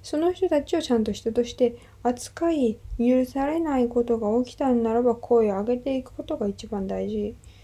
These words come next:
かなと思うんだけど、やっぱそれをしっかり形にして、もう、頑張っていけたかっていうと、そうではなくて、理解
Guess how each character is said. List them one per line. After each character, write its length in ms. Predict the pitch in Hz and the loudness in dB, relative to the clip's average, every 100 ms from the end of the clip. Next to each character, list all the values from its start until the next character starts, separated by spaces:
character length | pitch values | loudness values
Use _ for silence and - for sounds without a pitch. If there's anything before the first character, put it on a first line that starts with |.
| - - - - | -20 -20 -20 -8
か 120 | 202 | -4
な 200 | 214 226 | -2 -2
と 180 | 233 208 | -2 0
思 200 | 214 220 | 2 2
う 40 | |
ん 80 | 220 | 2
だ 140 | 208 | 0
け 160 | 202 196 | 0 -2
ど、 400 | 190 208 202 196 | 0 0 0 0
や 120 | 233 | 0
っ 20 | |
ぱ 100 | 269 | 0
そ 220 | 262 277 277 | -2 0 2
れ 340 | 277 285 277 330 | 2 0 0 2
を 280 | 339 254 - - - | 2 2 -2 -16 -16
し 180 | - - | -12 -12
っ 60 | - | -8
か 100 | 302 | -4
り 120 | 269 | -4
形 500 | 214 202 233 - - | -4 -6 -8 -8 -4
に 140 | 269 | -4
し 80 | 269 | -4
て、 400 | - 311 294 247 | -4 -2 0 -2
も 340 | 226 240 240 233 | 0 4 4 4
う、 280 | 202 - - - - - - - - - - - - - - - - - 247 | 0 -6 -12 -20 -20 -20 -20 -20 -20 -20 -20 -20 -20 -20 -20 -14 -14 -12 -6
頑 320 | 220 233 240 | -2 0 0
張 100 | 277 | 0
っ 100 | 285 | 0
て 100 | 226 | -2
い 140 | 214 | -2
け 160 | 214 247 | 0 -2
た 180 | 277 330 | 0 -2
か 160 | 370 | 0
っ 80 | 320 - - | -2 -4 -6
て 80 | |
い 220 | 208 196 196 | -2 0 -2
う 40 | |
と、 360 | - 202 196 196 - - - - - - - - - | -2 -2 -2 -6 -16 -20 -20 -20 -20 -20 -20 -20 -20
そ 300 | - 294 339 | -8 0 2
う 40 | |
で 100 | 349 | 4
は 180 | 226 180 | 2 0
な 180 | 180 208 | -6 -6
く 120 | - | -8
て、 380 | - 202 190 196 - - - - - - - - - - - - | -4 -2 -2 -6 -14 -20 -20 -20 -20 -20 -20 -20 -20 -20 -14 -2
理 220 | 254 262 | -2 -2
解 400 | 247 233 - | -4 -4 -4